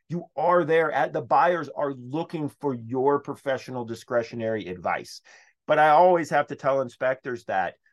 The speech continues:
that, like, look, you are hired as a government inspector to, to serve your community, not because you know how to find words in a book,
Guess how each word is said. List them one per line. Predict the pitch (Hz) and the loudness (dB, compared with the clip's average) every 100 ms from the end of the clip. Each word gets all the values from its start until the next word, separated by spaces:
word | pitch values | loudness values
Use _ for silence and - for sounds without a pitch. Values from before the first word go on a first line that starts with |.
| _ _ - | _ _ -2
that, | 131 127 | 0 0
like, | 131 123 - | -2 -2 -4
look, | 127 175 - | -6 -6 -2
you | 147 | -2
are | 160 | 0
hired | 123 131 151 156 | 2 2 2 0
as | 139 120 | -4 -6
a | |
government | 117 123 143 135 | -2 -2 -2 -6
inspector | 131 123 - 135 147 131 120 120 | -8 -10 -2 -2 0 -4 -4 -4
to, | - 117 _ | -14 -20 _
to | 135 | -14
serve | - - 139 160 | -10 -4 -2 -2
your | 143 | -4
community, | 135 135 123 156 151 120 117 - - | -6 -8 -6 -6 -6 -6 -8 -12 -12
not | 120 135 170 | -6 -4 -4
because | 180 165 139 | -6 -8 -8
you | |
know | 147 143 | -2 0
how | 131 | 0
to | 135 | -2
find | 139 131 120 | -4 -6 -4
words | 117 120 120 | -2 0 -2
in | 117 | -6
a | 104 | -8
book, | 98 170 90 - | -4 -4 -4 -8